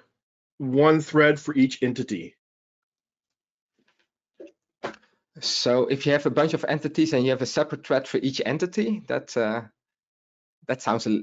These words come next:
Speaker 2: little bit <laughs> um, overkill maybe, but I, I, you can definitely, you know, if you, if you, for example, if you wanna have,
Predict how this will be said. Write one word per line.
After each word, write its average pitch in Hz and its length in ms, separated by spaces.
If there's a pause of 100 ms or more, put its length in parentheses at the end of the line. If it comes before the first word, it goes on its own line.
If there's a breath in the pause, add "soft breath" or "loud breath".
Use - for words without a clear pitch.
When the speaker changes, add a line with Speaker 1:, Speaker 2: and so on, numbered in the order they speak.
Speaker 2:
little 117 240
bit 107 260
<laughs> - 1600
um, 104 520 (1040)
overkill 127 440
maybe, 120 260
but 143 220
I, 156 200
I, 160 60
you 160 320
can 160 180
definitely, 165 400
you 127 160
know, 131 280
if 135 200
you, 160 100
if 139 200
you, 135 60
for 135 140
example, 131 380
if 117 140
you 127 100
wanna 117 280
have, 110 380